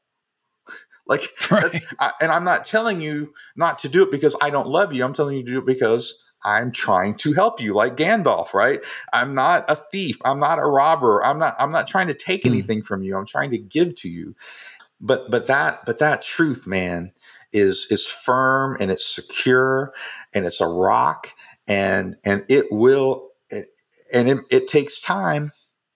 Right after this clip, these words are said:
Speaker 1: but it has redemptive consequences. <laughs> It will redeem things in your life over time if you'll just stay consistent with it. And, and then when you're not, just come back to him and hear him say, "You're a son.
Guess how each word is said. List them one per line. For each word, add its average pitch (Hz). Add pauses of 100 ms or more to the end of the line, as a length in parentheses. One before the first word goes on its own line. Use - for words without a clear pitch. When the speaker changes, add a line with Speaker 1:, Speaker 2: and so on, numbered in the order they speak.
(540)
Speaker 1:
but 101
it 127
has 120
redemptive 107 (800)
consequences. -
<laughs> - (200)
It 143
will 127
redeem 123
things 139
in 110
your 123
life 127
over 110
time 117
if -
you'll 107
just 104
stay 113
consistent -
with 123
it. 139 (1400)
And, 107
and 131
then 131
when 131
you're 113
not, 127
just 120
come 113
back 117
to 135
him 127
and 104
hear 113
him 107
say, 107
"You're 101
a 117
son. 107